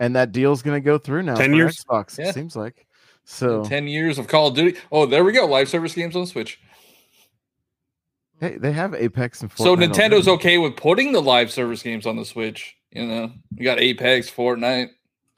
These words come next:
Speaker 1: Yo, you guys have seen Fire Emblem Heroes, right? Like, that, that game is, uh,
Speaker 2: Waifu generator.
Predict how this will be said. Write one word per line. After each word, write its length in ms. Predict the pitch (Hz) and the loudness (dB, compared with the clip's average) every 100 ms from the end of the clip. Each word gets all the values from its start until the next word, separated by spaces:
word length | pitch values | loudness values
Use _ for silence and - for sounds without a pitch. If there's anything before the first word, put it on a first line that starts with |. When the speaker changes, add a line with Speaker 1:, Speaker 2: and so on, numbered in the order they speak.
| _ _ _ _ _ _ _ _ _ - | _ _ _ _ _ _ _ _ _ -2
Speaker 1:
Yo, 140 | 156 131 | 2 4
you 140 | 135 | 4
guys 200 | 190 180 | 4 2
have 120 | 120 | 0
seen 300 | - - 208 | -2 2 2
Fire 340 | 147 147 135 113 | 2 2 2 0
Emblem 300 | 127 117 98 | 0 0 -2
Heroes, 480 | - 175 92 87 131 | -2 -2 -2 -4 -2
right? 200 | 135 120 | -2 0
Like, 400 | 107 92 - _ _ _ _ _ 117 | 0 -2 -6 _ _ _ _ _ -4
that, 260 | 139 143 101 | -4 -4 -10
that 220 | 131 143 139 | -4 -4 -2
game 320 | 135 127 120 | -2 0 2
is, 420 | 110 107 - - | 2 0 -4 -2
uh, 280 | 117 95 95 98 120 | 0 0 -2 -4 0
Speaker 2:
Waifu 480 | 120 120 117 107 | 2 2 2 2
generator. 500 | 107 107 101 98 95 | 0 -2 -2 -4 -6